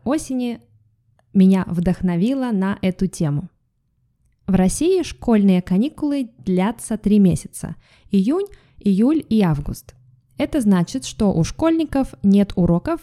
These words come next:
и у них много свободного времени. Секции,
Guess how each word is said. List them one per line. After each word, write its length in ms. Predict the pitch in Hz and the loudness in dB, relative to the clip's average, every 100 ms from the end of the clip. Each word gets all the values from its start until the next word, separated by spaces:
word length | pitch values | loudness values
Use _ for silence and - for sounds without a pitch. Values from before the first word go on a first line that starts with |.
| - | -10
и 140 | 233 220 | 0 4
у 80 | |
них 260 | 208 285 - | 4 4 0
много 520 | 202 175 240 320 330 | 2 4 2 0 -4
свободного 760 | - - 202 170 220 226 226 208 | -6 -2 -2 2 0 2 0 2
времени. 500 | 190 185 170 156 170 - _ _ _ _ _ _ _ _ _ _ _ | 4 4 4 2 0 -8 _ _ _ _ _ _ _ _ _ _ _
Секции, 680 | - - 277 - - 339 330 | -12 0 0 0 -2 0 0